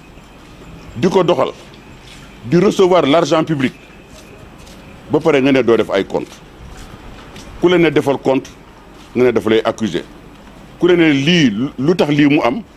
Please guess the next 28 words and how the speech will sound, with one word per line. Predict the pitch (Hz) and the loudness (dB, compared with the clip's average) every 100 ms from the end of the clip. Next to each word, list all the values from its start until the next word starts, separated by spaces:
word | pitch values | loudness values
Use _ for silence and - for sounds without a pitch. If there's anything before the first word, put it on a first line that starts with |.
| - - - | -20 -18 -8
lu | 165 | -2
tax | 180 165 | 0 0
lii | 143 | 0
am, | 123 143 226 - - - - | 0 -4 -6 -14 -20 -20 -14
lii | 127 202 | -4 -2
fan | 196 170 | 0 2
la | 160 | 2
jaar, | 139 123 - - - - - - | 2 -2 -4 -14 -20 -20 -20 -8
nga | 120 143 | -2 0
ne | 131 | 0
dafa | 120 | 0
lay | 123 127 | 0 -2
accuser. | 120 117 90 - - - - - - - - | -4 -6 -8 -10 -14 -8 -6 -6 -12 -10 -2
Mais | 131 113 | 0 0
bu | 131 | -2
fekkee | - 226 185 151 | -2 0 2 2
yow, | 127 117 | 4 2
yow, | 127 127 | 2 2
yow, | 135 95 | 2 0
bu | 85 123 | -2 0
loo | 147 143 | 0 0
def | 131 | -2
compte, | - 98 - - - | -2 -4 -4 -4 -2
te | 117 | -2
nar | 117 120 | 0 0
loo | 120 | 0
def | 113 - | 0 -2
compte, | 98 | -2